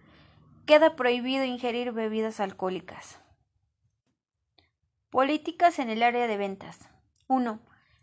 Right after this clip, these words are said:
el encargado tiene como función supervisar los pagos. Dos, determinar qué formas de pago se aceptan. Tres,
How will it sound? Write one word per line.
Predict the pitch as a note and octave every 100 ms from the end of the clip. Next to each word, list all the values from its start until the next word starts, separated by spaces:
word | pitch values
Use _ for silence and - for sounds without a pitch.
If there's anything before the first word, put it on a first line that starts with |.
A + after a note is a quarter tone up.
| _
el | A#3+ B3+
encargado | C4 C4 C4 D4 D#4+
tiene | D#4 D#4 D#4+
como | D#4+ C4 A3
función | A3+ A3+ A3 B3+ B3
supervisar | B3 A#3+ - G#3 G#3 - A3+ G#3+
los | A3 -
pagos. | - A#3+ A3+ A3 - _ _ _ _ _ _ -
Dos, | G3+ A#3+ A3 A3 G3+
determinar | G#3+ A3+ A#3 B3 B3+ C#4 C#4
qué | D4
formas | C#4+ C#4 C4+ C4+ C4+
de | A3+
pago | A3 G#3 G3+ G#3+
se | A3+
aceptan. | A3 A#3 - A3 G#3 G#3 _ _ _ _ _ _
Tres, | A3+ A#3+ A3+ -